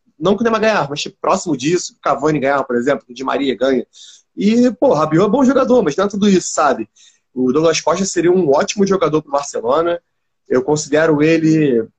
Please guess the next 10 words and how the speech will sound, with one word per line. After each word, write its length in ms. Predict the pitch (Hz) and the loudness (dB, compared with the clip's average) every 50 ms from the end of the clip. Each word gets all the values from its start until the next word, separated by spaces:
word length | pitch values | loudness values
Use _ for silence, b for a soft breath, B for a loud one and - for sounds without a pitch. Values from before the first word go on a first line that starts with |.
| _ _ | _ _
de 140 | 143 151 151 | _ -8 -4
certa 280 | - 160 160 156 190 | -4 -4 -2 -2 -2
maneira, 300 | 165 151 143 151 170 165 | -2 0 0 2 2 0
até 180 | 160 160 - 151 | 0 -2 0 0
um 140 | 175 185 170 | 0 0 -2
craque, 500 | - - 135 131 143 190 190 - - _ | -2 -4 -4 -2 -2 -2 -2 -4 -14 _
tipo, 280 | - - _ - 127 | -18 -16 _ -8 -4
joga 200 | 127 143 151 151 | -2 0 0 0
muita 240 | 139 143 160 160 180 | 0 -2 -2 -2 -2
bola. 440 | 135 120 123 139 160 185 185 180 | 0 2 2 2 2 2 0 -2